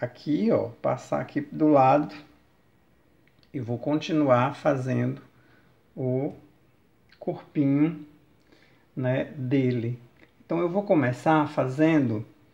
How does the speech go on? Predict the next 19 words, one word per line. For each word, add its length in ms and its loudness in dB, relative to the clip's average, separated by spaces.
é, 560 2
uma, 480 2
duas, 680 2
três, 720 0
quatro. 640 4
Quatro, 480 4
preciso 440 -4
fazer 640 0
quatro 360 6
cabecinhas 680 2
de 80 -2
Mickey, 800 0
certo? 540 -2
Quatro 320 2
cabecinhas 560 2
de 80 2
Mickey 680 0
descendo, 680 0
tá? 400 0